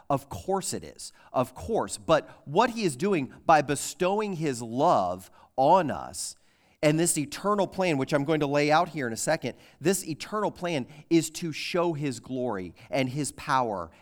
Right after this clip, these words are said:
and his might. So does anybody have a problem with what I'm saying so far?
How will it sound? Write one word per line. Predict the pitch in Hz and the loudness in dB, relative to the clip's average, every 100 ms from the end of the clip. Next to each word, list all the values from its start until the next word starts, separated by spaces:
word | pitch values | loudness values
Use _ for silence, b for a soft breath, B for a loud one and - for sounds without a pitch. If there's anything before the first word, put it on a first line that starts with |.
| - | -6
and | 123 117 | -4 -4
his | 117 98 | -6 -6
might. | 101 120 73 - - - _ _ _ _ _ _ _ _ _ _ _ _ _ _ _ _ _ _ _ _ _ | -4 -4 -6 -12 -20 -20 _ _ _ _ _ _ _ _ _ _ _ _ _ _ _ _ _ _ _ _ _
So | - | -8
does | 131 | -2
anybody | 170 190 185 | 0 2 2
have | 165 | 2
a | 151 | 2
problem | 151 135 | 2 0
with | 120 | 0
what | 123 117 | -4 -4
I'm | |
saying | 107 123 104 | -4 -4 -6
so | 101 95 | -8 -8
far? | 92 76 | -6 -8